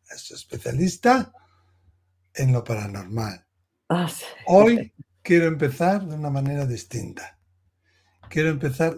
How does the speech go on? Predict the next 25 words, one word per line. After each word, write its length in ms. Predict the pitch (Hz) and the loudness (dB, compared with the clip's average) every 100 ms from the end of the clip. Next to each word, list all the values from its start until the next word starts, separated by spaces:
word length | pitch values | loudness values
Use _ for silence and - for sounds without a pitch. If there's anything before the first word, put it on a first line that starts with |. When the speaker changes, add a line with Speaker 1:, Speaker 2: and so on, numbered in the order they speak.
| 156 | -2
Speaker 1:
dando 420 | 143 202 196 190 | 2 4 4 4
las 240 | 165 135 | 4 2
gracias. 760 | 117 104 - - - - - _ _ _ _ _ _ _ _ _ _ _ | 0 -4 -8 -12 -12 -14 -18 _ _ _ _ _ _ _ _ _ _ _
Porque 380 | - 131 127 131 | -2 -2 2 -2
todo 400 | 131 180 190 196 | 0 2 4 6
lo 140 | 170 | 2
que 80 | 170 | 0
hacéis, 420 | 139 131 110 110 | -6 -6 -14 -14
todo 160 | - 185 185 | -4 0 0
lo 100 | 170 | 0
que 140 | 156 | -2
nos 240 | 139 139 | 0 0
dais, 480 | 139 160 175 170 - _ - - - _ _ _ - _ _ _ | 0 2 2 -2 -12 _ -20 -20 -20 _ _ _ -20 _ _ _
bueno, 380 | 135 127 - - _ | 4 4 2 -16 _
es 220 | 147 131 | -4 -2
que 360 | - 147 143 - - | 2 2 2 -10 0
nos 220 | 131 131 | 6 6
da 200 | 160 160 | 6 4
pilas 500 | 202 190 180 185 175 | 6 10 10 8 4
para 180 | - 135 | 0 0
hacer 220 | 131 147 | 2 0
miles 380 | 143 156 151 160 | 0 -2 -2 -2
de 120 | 139 | 0
Déjame 400 | 131 131 135 120 | 0 0 -2 -4
Contartes. 680 | 123 117 - 120 - - - | -6 -10 -8 -8 -8 -20 -20